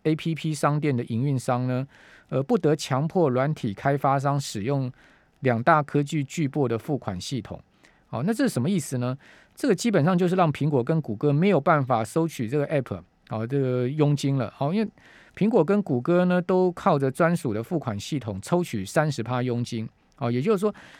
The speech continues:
假设你的 app 要在苹果或是谷歌上架，呃，A-，呃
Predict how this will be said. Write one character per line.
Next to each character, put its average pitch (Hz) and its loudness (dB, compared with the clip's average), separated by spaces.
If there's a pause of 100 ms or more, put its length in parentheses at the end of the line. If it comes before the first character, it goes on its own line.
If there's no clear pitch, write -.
(160)
假 131 2
设 226 2
你 139 2
的 139 0
app 185 0
要 165 2
在 160 0
苹 143 -2
果 139 -2
或 165 -4
是 156 -4
谷 113 -6
歌 143 -2
上 143 0
架， 147 -2 (120)
呃， 131 -8
A-， 165 0 (200)
呃 139 -2